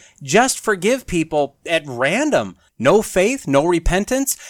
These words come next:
just an Orca Winfrey deity forgiving sins for his entire audience. And number six, the church is God's agent of transformation, personally, culturally, and globally.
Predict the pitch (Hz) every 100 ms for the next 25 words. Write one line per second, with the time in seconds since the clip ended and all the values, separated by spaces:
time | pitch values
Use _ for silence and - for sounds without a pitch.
0 | - 214 311 - 269 202 - 220 220 208
1 | 160 185 - 190 165 110 160 185 170 175
2 | - 226 220 254 254 208 - 208 214 214
3 | 202 208 185 208 208 220 - - 311 285
4 | 214 175 151 123 104 90 - - _ _
5 | _ _ - 254 240 214 196 165 - 202
6 | 135 - - - 202 - 254 - 185 143
7 | 143 147 135 143 151 156 151 139 - -
8 | 247 240 - 143 110 95 101 107 _ -
9 | 277 - 247 226 220 208 _ _ - 339
10 | 294 202 175 156 151 156 160 160 123 107
11 | 117 113 98 92 95